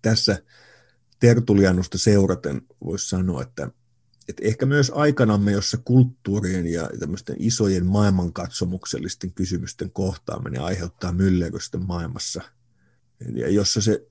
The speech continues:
yhdistyy usein myös kristilliseen väestöön tavalla tai toisella, niin on pastoreiden syytä olla myös aika tarkkana, että miten paljon ottavat kantaa asioihin, jotka koskettaa politiikkaa,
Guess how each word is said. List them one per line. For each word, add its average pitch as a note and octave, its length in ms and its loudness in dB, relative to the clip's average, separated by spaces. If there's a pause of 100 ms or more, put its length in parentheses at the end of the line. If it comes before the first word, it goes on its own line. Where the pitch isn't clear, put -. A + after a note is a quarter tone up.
(160)
yhdistyy B2 520 8
usein G#2 340 4
myös G2 200 0
kristilliseen D2+ 920 0 (1500)
väestöön - 520 -6
tavalla F#2 320 -8
tai - 260 -12
toisella, - 640 -8 (500)
niin - 100 -10
on F2 300 -8
pastoreiden F#2+ 640 0
syytä G2 320 -2
olla F#2 120 -2
myös G2+ 180 -4
aika B2+ 220 -4
tarkkana, G#2 640 -2
että - 160 -8
miten G#2 320 -4
paljon B1 360 -8
ottavat - 400 -12
kantaa C2+ 680 -8 (1000)
asioihin, - 800 -8 (720)
jotka B2 240 -16
koskettaa D#2 500 -8
politiikkaa, - 680 -10